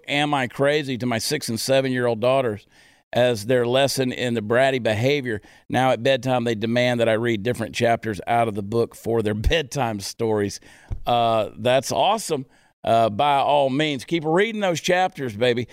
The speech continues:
Uh, you can get my book at watch chad dot com. We've got all kind of stuff loaded up in there. Of course, our unapologetic Patriot gear,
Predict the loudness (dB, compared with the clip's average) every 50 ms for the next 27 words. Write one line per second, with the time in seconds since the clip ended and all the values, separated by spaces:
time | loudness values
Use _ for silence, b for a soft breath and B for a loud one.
0 | B B B B -2 0 0 2 2 2 2 2 2 0 0 -2 -4 -6 -2 0
1 | 0 0 0 0 0 2 2 2 0 -2 -2 -2 -2 -2 -2 -2 0 0 0 0
2 | -4 -8 -12 -8 -2 0 2 4 4 2 0 0 0 2 2 0 -2 -2 0 0
3 | 0 0 -2 B B B B _ -2 0 0 0 0 0 -2 0 0 -2 -2 0
4 | -2 -2 -2 -2 2 2 2 2 4 2 2 0 0 0 0 0 -2 0 0 0
5 | -2 0 0 0 0 0 -2 -2 0 0 0 0 0 0 -2 -2 -2 -2 -2 0
6 | 0 0 -2 -2 -2 -2 -2 -2 -2 -2 -2 -2